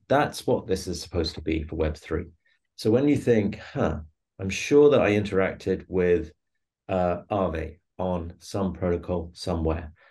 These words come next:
um, or I bought this N F T somewhere," you go and look that up, and then you can find out which address it came from without having to go back through every address that you actually have and try and find where that was on an Explorer, knowing an approximate time that that took place.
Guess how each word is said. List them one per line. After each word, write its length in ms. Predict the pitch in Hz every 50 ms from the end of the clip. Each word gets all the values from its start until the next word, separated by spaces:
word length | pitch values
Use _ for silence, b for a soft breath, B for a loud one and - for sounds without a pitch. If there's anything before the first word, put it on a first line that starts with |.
| b b _ _
um, 400 | - 92 87 85 82 85 87 -
or 200 | - 101 101 98
I 40 | 95
bought 260 | 90 98 101 92 - -
this 180 | 98 95 -
N 140 | 98 92 90
F 120 | 85 78
T 380 | - - - 92 87 82 78 76 78 - _ _
somewhere," 600 | - - - 95 90 90 85 78 80 82 80 - -
you 100 | 107 110
go 140 | 120 131 127
and 120 | 120 113
look 160 | - - -
that 160 | 92 90 82
up, 220 | 82 82 - - - -
and 100 | - 107
then 120 | 123 127 131
you 80 | 135
can 140 | 113 - - - -
find 200 | 120 120 113 110
out 100 | 107 -
which 200 | 104 95 - -
address 320 | 98 - - 95 87 -
it 100 | - -
came 240 | - - 92 90 85
from 320 | 80 - - 101 78 - - -
without 360 | 104 110 113 110 104 - -
having 220 | 110 107 104 101
to 80 | 98 101
go 160 | 95 98 98
back 200 | 98 95 82 -
through 200 | - - 92 -
every 300 | - 98 90 98 95 92
address 340 | 90 85 101 101 95 - -
that 120 | - 90
you 140 | 90 95 98
actually 340 | 85 - - - - 95 98
have 440 | - 160 156 143 110 101 101 104 - b b b b b b b -
and 160 | - 107 107
try 160 | - 117 110
and 120 | 104 95
find 260 | - 104 98 95 95 90
where 160 | 98 95 90
that 180 | 92 85 82
was 200 | 87 95 95 85
on 140 | 92 92 87
an 140 | 87 85 85
Explorer, 580 | - - - - - 143 135 123 107 95 95 92
knowing 280 | 92 90 90 90 87
an 80 | 87 87
approximate 560 | 82 80 - 104 - - - 92 92 85 -
time 320 | - - 92 90 90 85
that 120 | 82 85 -
that 200 | 90 - - -
took 200 | - - - -
place. 460 | - 120 104 95 - - - - -